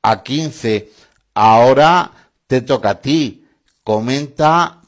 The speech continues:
cuánto es tres séptimos más dos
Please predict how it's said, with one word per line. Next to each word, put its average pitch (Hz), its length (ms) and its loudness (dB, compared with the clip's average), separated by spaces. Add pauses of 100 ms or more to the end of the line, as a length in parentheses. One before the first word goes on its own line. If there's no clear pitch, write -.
cuánto 135 440 -4
es 156 400 0 (360)
tres 160 260 0
séptimos 170 880 -6 (260)
más 147 600 -2 (120)
dos 104 680 -4